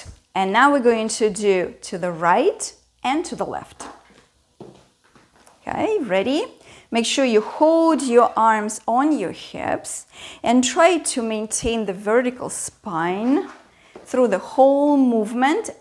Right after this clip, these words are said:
arms on your hips. And two, three, cha, cha, cha, two, three, cha, cha, cha.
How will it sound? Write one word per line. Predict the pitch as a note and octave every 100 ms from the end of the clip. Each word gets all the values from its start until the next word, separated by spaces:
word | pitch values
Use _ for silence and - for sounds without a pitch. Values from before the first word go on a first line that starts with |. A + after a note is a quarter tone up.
| -
arms | G#3 A#3 B3+ -
on | A3+ A3 A3+
your | F#3
hips. | - - A3+ B4 - - - - _ - - _
And | A#3 - - - - -
two, | - E4+ D4+ - - _ _ _ _
three, | _ - - C#4 G#3 G3+ - _ _ _ _ _ _
cha, | - - - - - _ -
cha, | - - - - _
cha, | - - E4+ G4+ - _ _ _ _ _ -
two, | - - F#3+ - - _ _ _ _ _
three, | - C#4+ D4+ G4+ - - _ _ _ _ -
cha, | - A#3 B3+ - - -
cha, | - G#3+ A3 - - _ -
cha. | - - A#2+ -